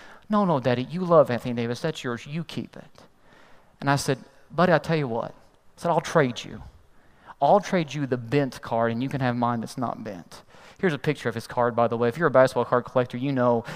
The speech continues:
I mean, with that bent, wi-, with it being bent like that, you know, it's not worth anything anymore. And he knew that. And he looked at me and he goes, "No, Daddy, that card is now worthless." He doesn't say worthless. He said, "That card is worthless."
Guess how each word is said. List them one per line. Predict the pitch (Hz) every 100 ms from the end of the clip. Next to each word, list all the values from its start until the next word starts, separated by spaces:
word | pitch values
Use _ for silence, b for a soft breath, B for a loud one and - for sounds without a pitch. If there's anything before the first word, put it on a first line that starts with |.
| B -
I |
mean, | 120 120 113 117
with | 127
that | 165 156 127
bent, | 123 123 139
wi-, | 131 -
with | 139 131
it | 165
being | 147 127
bent | 120 110
like | 110 113
that, | 117 113 110
you | 120 113
know, | 110 113 B B B -
it's | -
not | 156 135
worth | 120 123
anything | 143 139 110 110 113
anymore. | 110 107 113 113 -
And | 135
he | 226 208
knew | 135 175 226
that. | 143 113 113 - B B B
And | 147
he | 185 214
looked | 196 202
at | 170
me | 165
and | 147
he | 156
goes, | 143 139 139 - B B -
"No, | 247 277 247
Daddy, | 160 139 180
that | 208 240
card | - 220 208
is | 175
now | 196 156
worthless." | 143 202 214 - 247 - -
He | 147
doesn't | 190 170
say | 151
worthless. | 143 170 - 131 127
He | 175
said, | 170
"That | 226 214
card | 226 175
is | 147
worthless." | 156 220 - 127 113 -